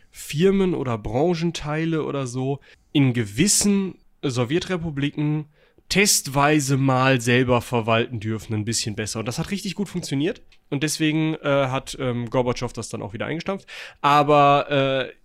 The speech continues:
also das war tatsächlich etwas, was wohl funktioniert hat, um neuere Techniken einzusetzen, modernere Produktionsverfahren, ein bisschen bessere Qualität zu liefern. Also einfach die Leute selber entscheiden zu lassen, wie sie arbeiten wollen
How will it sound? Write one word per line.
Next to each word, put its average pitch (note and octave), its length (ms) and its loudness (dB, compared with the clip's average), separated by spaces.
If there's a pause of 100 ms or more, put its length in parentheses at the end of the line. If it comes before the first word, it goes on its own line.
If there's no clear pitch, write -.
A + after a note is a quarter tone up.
(220)
also D3+ 200 0
das D#3+ 240 2
war C#3+ 240 4
tatsächlich D3+ 460 -6
etwas, D3 340 -4
was C#3 180 -4
wohl D3 140 2
funktioniert D3+ 580 0
hat, D#3+ 240 -6
um D3 420 0
neuere D3+ 320 2
Techniken D#3 380 -4
einzusetzen, C#3+ 880 -4
modernere D#3 760 0
Produktionsverfahren, C#3 1040 -4
ein C3+ 40 -6
bisschen D3 440 -2 (280)
bessere D3 320 0
Qualität D3 480 0
zu - 100 -2
liefern. C#3+ 300 -4
Also D3 140 -2
einfach E3 240 0
die C#3+ 140 -2
Leute D#3 420 4
selber D#3+ 340 2
entscheiden D#3+ 360 0
zu - 120 -4
lassen, C3 320 2
wie F3+ 180 2
sie F3 200 2
arbeiten C3+ 500 0
wollen C3+ 360 2